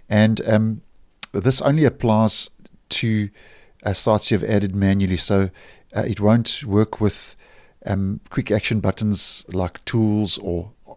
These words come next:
Games or Microsoft Office, just to mention a couple of examples. Only works and applies to sites that you have added manually.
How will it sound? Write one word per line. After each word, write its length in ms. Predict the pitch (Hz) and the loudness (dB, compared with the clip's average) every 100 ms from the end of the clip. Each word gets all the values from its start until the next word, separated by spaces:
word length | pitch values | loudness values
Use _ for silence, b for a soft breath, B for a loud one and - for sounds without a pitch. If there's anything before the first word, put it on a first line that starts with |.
| - | -6
Games 500 | 104 98 101 101 95 | 0 2 4 2 -2
or 140 | - 87 | -6 -4
Microsoft 560 | 90 98 - 90 - - | -2 -4 -6 -10 -6 -4
Office, 260 | - 120 | -4 -4
just 220 | - - | -6 -8
to 80 | - | -6
mention 480 | 95 95 92 98 92 B B B B | -2 -2 -2 -4 -6 B B B B
a 80 | 95 | -12
couple 280 | - 101 92 | -6 -6 -6
of 80 | 92 | -8
examples. 640 | 85 95 110 110 110 - b b b b - | -4 0 0 0 0 -2 b b b b -2
Only 280 | 123 127 131 | 4 6 6
works 300 | 104 104 - | 4 2 0
and 100 | 104 | -2
applies 380 | - 98 95 - | 0 0 0 -4
to 100 | 127 | -4
sites 420 | - 107 98 - | -2 0 -2 -4
that 200 | 98 - | -6 -2
you 60 | 95 | -2
have 80 | |
added 280 | - 95 87 | 0 -2 0
manually. 560 | 95 113 127 127 127 | 2 4 4 4 2